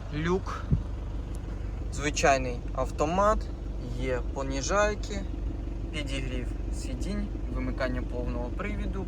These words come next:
помощь спуска згори, штатна в нас мультимедіа. Двигун робить без ніяких помилок, ніяких нарікань немає взагалі. Мультируль в нас, руль також в такому стані, бачите на екранах.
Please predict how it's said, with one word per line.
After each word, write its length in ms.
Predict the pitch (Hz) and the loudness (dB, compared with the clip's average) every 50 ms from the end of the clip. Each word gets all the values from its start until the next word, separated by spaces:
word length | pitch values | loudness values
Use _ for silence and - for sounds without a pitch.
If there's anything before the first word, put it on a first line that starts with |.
| - - | -2 -2
помощь 280 | 135 120 - - - | -2 0 0 0 -2
спуска 380 | - - - - - - - - | -2 -2 -4 -4 -4 -4 -4 -4
згори, 500 | - - 135 139 143 175 202 220 220 - - - - - - - - - - - - - | -2 -2 -2 0 0 0 0 0 -2 -2 -4 -4 -6 -4 -4 -4 -4 -4 -4 -4 -4 -2
штатна 520 | - - - - 143 135 123 - 131 123 | -2 0 6 8 8 8 8 6 2 0
в 40 | 123 | 2
нас 240 | 123 123 113 - - | 2 0 0 -2 -2
мультимедіа. 840 | 131 127 120 117 120 143 156 175 196 208 214 214 208 214 214 214 208 202 - - - - - - - - - - - - - - - - - - - - - - - - - - - - - - 117 | -2 -2 -2 0 0 0 2 2 2 2 0 0 -2 -2 -2 -2 -2 -2 -4 -4 -6 -6 -6 -6 -4 -6 -6 -6 -6 -6 -6 -6 -4 -4 -4 -4 -4 -6 -6 -4 -4 -4 -4 -4 -4 -4 -4 -4 -2
Двигун 500 | 120 120 123 131 123 123 156 196 208 196 - - - | -2 2 2 4 4 6 6 4 4 4 0 -2 0
робить 380 | 135 131 135 127 120 120 113 120 120 | 4 6 6 6 6 4 0 2 4
без 200 | 131 135 135 131 | 6 6 6 6
ніяких 340 | 139 135 131 127 - 131 | 4 2 2 2 0 -2
помилок, 440 | - - 131 127 127 127 143 175 190 - - - - - - - | -2 0 0 2 2 4 4 2 2 2 -2 -4 -4 -4 -2 0
ніяких 460 | 131 123 123 120 117 123 123 - - | 0 2 2 2 0 0 -2 0 0
нарікань 440 | 131 120 120 113 - 156 170 185 185 180 - | 2 2 2 4 6 6 6 6 2 0 0
немає 360 | 151 127 120 120 123 139 147 143 | 2 4 6 8 8 8 6 4
взагалі. 560 | 120 110 131 131 127 127 127 120 113 113 - - - - - - - - - - - - 127 127 | 4 4 6 6 6 6 4 2 2 0 -2 -2 -4 -4 -4 -4 -4 -4 -4 -4 -2 -2 0 2
Мультируль 480 | 127 123 - - 151 156 190 226 226 214 | 2 2 2 4 4 4 4 4 2 2
в 40 | 214 | 2
нас, 320 | 214 214 214 208 - - - - - - - 127 131 | 2 4 4 2 0 -2 -4 -4 -4 -4 -2 0 2
руль 120 | 131 123 | 2 2
також 360 | 117 - 131 123 - 123 123 | 2 2 0 0 0 0 -2
в 880 | 117 - - - - - - - - - - - - - - - - - | -4 -4 -4 -4 -4 -4 -4 -4 -4 -4 -4 -4 -4 -4 -4 -4 -2 -2
такому 280 | - 131 131 131 131 127 | 0 0 0 0 0 0
стані, 400 | - - - 165 180 202 208 202 | 0 2 4 4 4 4 2 2
бачите 400 | - 175 165 151 - - - 165 | 2 2 2 2 0 -2 -2 0
на 180 | 165 165 160 | 0 2 2
екранах. 380 | 156 - 156 151 151 151 147 | 2 0 0 2 2 2 0